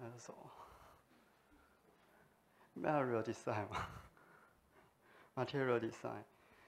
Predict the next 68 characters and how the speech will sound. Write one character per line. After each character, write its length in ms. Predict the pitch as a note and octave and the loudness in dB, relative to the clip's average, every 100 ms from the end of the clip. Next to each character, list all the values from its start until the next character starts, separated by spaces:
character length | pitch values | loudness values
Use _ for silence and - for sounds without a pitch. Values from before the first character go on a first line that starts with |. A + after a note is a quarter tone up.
| - - _ _ _ - - - - | -20 -20 _ _ _ -20 -14 -12 0
换 120 | G3 | 4
到 140 | F#3+ E3+ | 8 8
另 140 | D#3 | 8
外 120 | D3 | 6
讲 280 | C#3 A#2 A2+ | 8 4 4
题， 260 | - A2 A2+ | -2 -6 -2
就 160 | A#2+ | -2
是 800 | A2+ - A#2 A#2 G#2+ A2 - - - | -2 -2 0 2 2 2 -2 -6 -10
这 140 | - | -10
个， 100 | D3+ B2+ - - - - - - - - | -8 -8 -12 -14 -20 -20 -20 -20 -20 -20
这 140 | - A3 | -6 2
个 100 | E3 | 4
是 80 | D3+ | 4
心 180 | D3 D3 | 2 2
理 80 | A2+ | 2
治 200 | - A#2+ | 0 -2
疗 100 | - | -2
的 100 | - | -6
东 140 | - - | -8 -10
西。 260 | - - - | -12 -14 -8
那 520 | A#2+ A2 G#2+ A2 A2 - - - - - - - | -4 0 2 2 0 -4 -14 -16 -20 -20 -20 0
假 140 | B2+ | 6
如 100 | A2+ | 6
说 200 | A#2 D3+ | 8 6
一 40 | |
个 100 | C3 | 8
患 240 | A2+ B2 G#2+ | 6 6 4
者 140 | - | -2
他 160 | G#2+ G#2+ | -2 0
被 200 | A2 G#2+ | 2 2
兔 200 | - A2+ | 0 -6
子 100 | - | -4
咬 160 | - - | -4 -4
伤 320 | - - G#2 | -4 -6 -4
了， 100 | - - | -4 -2
那 240 | A2 G#2 | 0 0
他 120 | G#2 | -2
可 140 | G#2+ A2 | -4 -2
能 80 | A2 | -2
会 80 | |
对 180 | G#2 A#2 | 0 -2
兔 200 | G#2+ G#2+ | -2 -4
子 80 | G2 | -8
产 180 | - A2 | -10 -8
生 160 | - | -6
一 60 | G2+ | -4
个 60 | G2+ | -6
恐 200 | - A2 | -8 -8
惧 140 | A2 - | -8 -6
感。 120 | - - - - - - - - - | -6 -6 -20 -20 -20 -20 -20 -20 -6
那 80 | D3+ | 2
这 100 | E3 | 2
时 200 | - B2 | 4 2
候 300 | A2+ A2+ A2 | 6 6 6
如 100 | A#2 | 4
果 180 | A#2 A2+ | 6 8
要 80 | |
对 140 | A2+ A#2 | 8 6
他 140 | A2+ | 4
做 160 | A2 A#2 | 4 2
心 200 | - A2 | 0 -2
理 60 | |
治 160 | G#2+ - | -2 -4
疗 180 | A2 A2+ | -2 0
的 120 | A2 | 0
话， 200 | A2 G#2+ | 0 -2
可 180 | - A2+ | -2 -6
能 200 | A#2 | -4